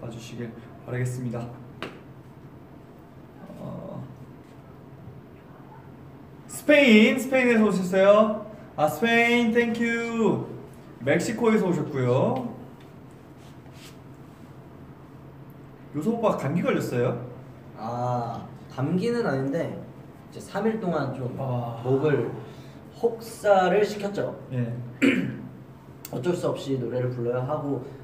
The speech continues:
Speaker 2: 어쩔 수 없이 혹사를 시킬 수밖에 없었으니까 이게
Speaker 1: 음.
Speaker 2: 좀 많이 피로-,
Speaker 1: 피로도가 좀
Speaker 2: 해져서
Speaker 1: 예.
Speaker 2: 조금 목소리가 뭐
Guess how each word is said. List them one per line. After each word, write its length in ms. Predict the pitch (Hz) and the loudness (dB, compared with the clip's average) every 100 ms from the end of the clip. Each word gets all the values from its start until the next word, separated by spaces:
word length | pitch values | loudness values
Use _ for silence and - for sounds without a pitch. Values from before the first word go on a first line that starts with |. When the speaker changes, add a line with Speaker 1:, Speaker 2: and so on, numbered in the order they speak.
| - - | -18 -12
Speaker 2:
어쩔 200 | 127 175 | -6 -4
수 120 | 247 | 0
없이 260 | - - 226 | -2 -2 -4
혹사를 720 | 214 208 208 202 190 160 131 | -2 -2 0 0 2 0 0
시킬 200 | - - | -4 -8
수밖에 320 | 175 175 170 - | -8 -8 -6 -8
없었으니까 880 | 127 - 135 123 120 - 143 - - | -8 -8 -8 -6 -8 -4 -4 -4 -8
이게 200 | 113 120 | -4 -2
Speaker 1:
음. 120 | 117 127 | -2 -4
Speaker 2:
좀 260 | 151 - - - - - - | -6 -6 -12 -18 -20 -20 -14
많이 240 | 113 135 143 | -6 -4 -4
피로-, 880 | - 233 240 220 180 135 - - - | -6 -2 0 2 2 0 -4 -8 -12
Speaker 1:
피로도가 340 | 165 170 147 131 | -10 -6 -4 -2
좀 320 | 127 123 - | 0 0 -2
Speaker 2:
해져서 480 | 156 143 156 151 123 | -4 -4 -4 -2 -2
Speaker 1:
예. 180 | 120 117 - - - - - - | -4 -6 -10 -14 -16 -18 -20 -12
Speaker 2:
조금 600 | 156 160 165 160 151 120 - - - - | -6 -4 -4 -4 -4 -6 -10 -14 -12 -6
목소리가 960 | 123 - 190 170 160 165 147 127 - - - - - - | -6 -2 0 2 2 4 2 0 -8 -14 -18 -18 -18 -16
뭐 340 | 113 - - | -16 -14 -14